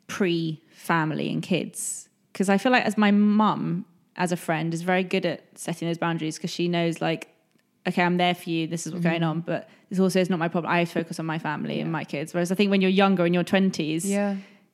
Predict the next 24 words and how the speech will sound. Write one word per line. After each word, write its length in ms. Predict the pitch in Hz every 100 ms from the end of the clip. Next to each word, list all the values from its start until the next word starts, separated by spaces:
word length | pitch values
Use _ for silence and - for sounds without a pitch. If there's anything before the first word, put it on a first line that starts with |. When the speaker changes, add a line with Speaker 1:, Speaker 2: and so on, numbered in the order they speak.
| _ _ _ _ -
Speaker 1:
you 320 | 131 156 175
haven't 200 | 190 180
got 240 | 180 101
that, 240 | 170 160 -
like, 380 | 160 143 - - _ _ _ -
"Oh, 180 | 175 156
but 120 | 151
I 80 | 160
need 160 | 160
to 100 | -
take 220 | 180 180 -
care 140 | 180
of 60 | 165
my 100 | 165
family," 440 | - - - -
or 60 | 165
whatever. 340 | 156 156 151
So 320 | 165 156 156 156 - _ _
Speaker 2:
And 140 | 214 -
Speaker 1:
I'm 60 |
more 60 | 208
Speaker 2:
actually, 220 | 175 170
it's 60 | 180
Speaker 1:
involved. 440 | 165 160 147 -